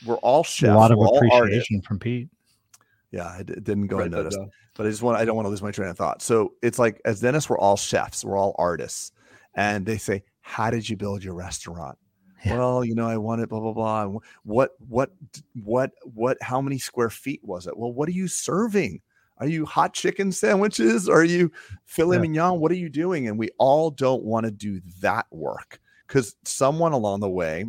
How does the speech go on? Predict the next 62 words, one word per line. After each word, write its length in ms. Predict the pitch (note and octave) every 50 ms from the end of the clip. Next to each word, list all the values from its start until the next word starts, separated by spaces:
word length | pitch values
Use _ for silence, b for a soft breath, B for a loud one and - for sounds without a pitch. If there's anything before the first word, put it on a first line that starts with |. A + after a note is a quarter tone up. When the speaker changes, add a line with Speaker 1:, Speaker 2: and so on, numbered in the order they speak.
| A#2+
Speaker 1:
maybe 220 | - G2 F2+ E2+ G2+
it 40 | G2
was, 200 | G2 F#2+ - -
you 120 | - A2+ G2+
know, 180 | F2+ F2 F2+
our 140 | E2 B1+ D#2
supply 400 | - - - - - G#2+ F2+ E2+ D#2+
house 300 | F2 E2+ C#2+ C#2+ - -
or 60 | F2
something 260 | - - E2 D#2+ -
like 140 | D#2 D#2 D#2 -
that, 140 | D#2 F2+
but 100 | - B2
they 80 | D3+ E3
told 440 | D#3+ - - G3+ G#3 A3 A3 E3+ A#2
you 300 | G#2+ E2+ E2 E2 G#2+ B2 b b b b b b b b b
dental 280 | - G#2+ G2+ A#2+ C#3 C#3+
office 320 | D3 D#3+ D#3+ - F#3 F3
should 180 | - - - E3
be 160 | E3+ G3 G3+
four 300 | F3+ - - - C#3 E3
operatories 840 | F#3 F#3 F3+ F3 - - - - A2+ A2+ G2+ F2+ D#2 E2 D#2+ E2 E2+
and 160 | E2 D2+ D#2+
you 100 | E2+ F#2
need 160 | G#2+ C3 C3+
one 220 | A2 G#2 C3 E3 D#3
point 320 | - - E3 E3 D#3 -
three 200 | - D#3 E3 E3+
of 100 | E3+ D#3+
this 260 | D#3 C3 F2 - -
and 100 | F2+ E2
one 140 | E2+ G2+ C3+
point 260 | - - D#3+ E3 D#3
four 260 | - - D3+ D3+ D3 C#3+
of 80 | C#3
that. 160 | C3 A2+ D2+
It's 140 | - - -
not 220 | - C3 F3 E3 F3+
Speaker 2:
Yeah. 40 |
Speaker 1:
a 40 | E3+
formula. 600 | - - - - C#3+ D#3+ G3+ A3 A3 E3 F2+ - F3
Speaker 2:
Yeah. 80 | C#3+ - _ _ _ _ _ -
Yeah. 100 | - D#3
Speaker 1:
What's 220 | B2 C#3+ F3 - -
the 100 | - - B2+
Speaker 2:
Yeah. 60 | B2
Speaker 1:
formula 420 | - D#3+ D#3 D#3 D#3+ D#3+ D3+ D#3
for 260 | D3+ - - D3 D#3+
a 40 | F3
restaurant? 680 | D#3+ E3+ G#3+ A#3+ - - - C#4 - C3 F2+ C2+ C2 -
If 160 | - A2 -
you 160 | C3 D3 F3 E3+
go 200 | F3 F#3+ G3 F3+
to 60 | E3
your 200 | D#3 C3+ C3+ C3
restaurant 560 | A#2 B2+ C#3 C#3+ - - C3 A#2+ A#2 A2+ - _ _ _ _
tour 260 | - - D3 D#3+ F#3 F#3
buddies, 380 | D#3 E2+ D2 D2 F#2 F#2 G#2
and 60 | A2
I 100 | A2+ C3+
have 160 | C#3 A#2+ G2+ -
several, 460 | - C#3 D#3+ D3 A#2 F2+ - -